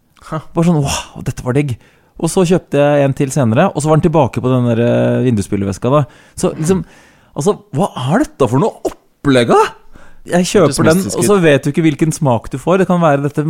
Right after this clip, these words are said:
Speaker 2: helt forferdelige vindusspylevæskeopplegget, eller så kan det være en skikkelig digg vannmelonsmak, da.
Speaker 1: Så det er rett og slett gambling å kjøpe den?
Speaker 2: Ja, altså, jeg tør ikke gjøre det lenger. Men, eh, men i hvert fall, jeg ga den en sjanse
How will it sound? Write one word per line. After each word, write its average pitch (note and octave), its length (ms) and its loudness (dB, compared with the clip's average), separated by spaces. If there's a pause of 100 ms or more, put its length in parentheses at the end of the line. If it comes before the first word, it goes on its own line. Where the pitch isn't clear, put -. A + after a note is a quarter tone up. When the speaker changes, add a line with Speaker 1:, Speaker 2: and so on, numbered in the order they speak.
(280)
Speaker 2:
helt D3 320 -4
forferdelige B2+ 1040 -2
vindusspylevæskeopplegget, G#2 960 -4
eller D3+ 160 -2
så - 0 -
kan D3 160 -2
det C#3 80 -4
være A#2+ 160 0
en C3+ 140 -4 (100)
skikkelig A#2+ 340 -8 (300)
digg A#2 320 -4 (180)
vannmelonsmak, G#2 840 -2
da. G3+ 140 -2 (120)
Speaker 1:
Så - 140 -20
det A#2+ 80 0
er - 80 0
rett - 80 -8
og G#2 80 -4
slett G2+ 160 -8
gambling F#2+ 480 -2
å C3 100 -4
kjøpe G#2+ 240 -10
den? G2 300 -6
Speaker 2:
Ja, F#3 160 2
altså, E3+ 160 0
jeg D#3+ 240 -2
tør A#2 160 0
ikke D#3+ 80 0
gjøre B2+ 160 2
det G2+ 80 -4
lenger. B2+ 240 -2 (320)
Men, D#3 240 0
eh, C#3+ 580 -2
men D3+ 220 -2
i D#3 60 0
hvert C#3+ 100 -2
fall, D3+ 240 -2
jeg D3+ 200 0
ga B2+ 140 0
den C3 140 -2
en C3+ 60 -2
sjanse C3 200 -4